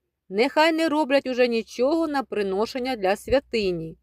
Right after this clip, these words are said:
І був стриманий народ від приносів. А наготовленого було досить для кожної праці, щоб зробити її, і ще зоставалось. І зробили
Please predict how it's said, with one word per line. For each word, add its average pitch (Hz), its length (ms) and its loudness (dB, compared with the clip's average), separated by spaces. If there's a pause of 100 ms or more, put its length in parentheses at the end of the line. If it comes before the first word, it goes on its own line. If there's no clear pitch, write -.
(640)
І 208 140 -2
був 254 260 2
стриманий 277 640 0
народ 233 480 2
від 220 200 -8
приносів. 190 800 -4 (1500)
А 196 140 2
наготовленого 247 840 4
було 220 260 4
досить 202 680 0 (320)
для 190 160 0
кожної 190 480 0
праці, 233 500 0
щоб 269 220 -4
зробити 233 540 0
її, 208 520 -6 (440)
і 196 120 -6
ще 214 300 4
зоставалось. 196 1080 0 (640)
І 214 100 -6
зробили 262 500 4